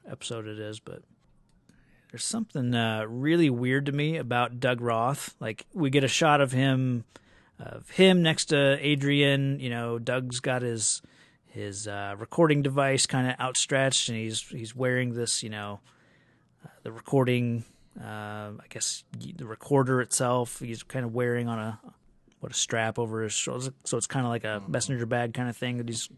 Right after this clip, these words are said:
Speaker 1: carrying. Um, but he's just got this, like, this trench coat on that he's still wearing, and it's like he's, he just has this look like, like, "Why are you look so stiff and uncomfortable?" And,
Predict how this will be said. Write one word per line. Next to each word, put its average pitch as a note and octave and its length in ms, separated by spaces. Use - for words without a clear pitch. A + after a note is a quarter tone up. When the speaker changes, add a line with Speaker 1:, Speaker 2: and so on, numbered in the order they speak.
Speaker 1:
carrying. B2 540
Um, B2 380
but C3 160
he's C#3 180
just G3 160
got - 180
this, - 360
like, - 120
this - 240
trench D3+ 320
coat F3 220
on E3 200
that E3 80
he's D#3+ 160
still D#3 320
wearing, D3 640
and B2 180
it's - 160
like F3 200
he's, A#2+ 580
he - 100
just A3+ 220
has F#3 180
this C3 160
look D3+ 260
like, A2 320
like, B2 140
"Why D3 280
are G#3+ 40
you E3+ 180
look E3 140
so D#3+ 160
stiff D#3 480
and A#2+ 100
uncomfortable?" C#3 840
And, A2+ 640